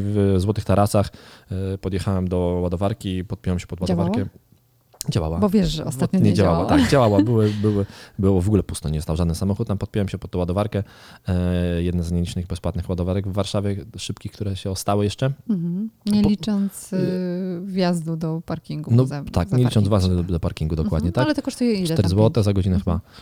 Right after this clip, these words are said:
Speaker 1: chyba. E, no i poszedłem sobie właśnie kupić książkę po prostu do Empiku. E, wszedłem do Empiku, wywróci-, jakby przeszedłem się po centrum handlowym, żeby zobaczyć ostatnie chwile z-,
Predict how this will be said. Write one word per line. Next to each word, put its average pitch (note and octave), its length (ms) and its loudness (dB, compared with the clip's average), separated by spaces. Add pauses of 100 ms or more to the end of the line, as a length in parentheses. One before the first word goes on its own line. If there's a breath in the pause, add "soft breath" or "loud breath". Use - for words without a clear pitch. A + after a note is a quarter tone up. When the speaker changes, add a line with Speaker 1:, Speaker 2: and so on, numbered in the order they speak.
(140 loud breath)
Speaker 1:
chyba. G#2 80 2
E, G2 280 2 (200)
no C4 100 2
i G3+ 80 2
poszedłem C3 400 4
sobie F#2+ 400 4
właśnie F#2+ 380 2 (360)
kupić - 240 -4
książkę E2+ 500 0
po E2+ 100 -6
prostu - 220 -6
do F2 100 0
Empiku. F2+ 380 0 (360 loud breath)
E, G2 40 0 (480)
wszedłem F#2+ 600 0
do F2 80 -2
Empiku, F2+ 340 -2
wywróci-, F2 480 -6 (160)
jakby E2 440 -2
przeszedłem F2+ 460 0 (300)
się - 140 -6
po E2 380 -4 (200)
centrum G2+ 340 -4
handlowym, F2+ 340 -2
żeby F2 180 -6
zobaczyć F2+ 380 -4
ostatnie G2+ 340 -6
chwile A#2+ 300 0
z-, F3 60 -8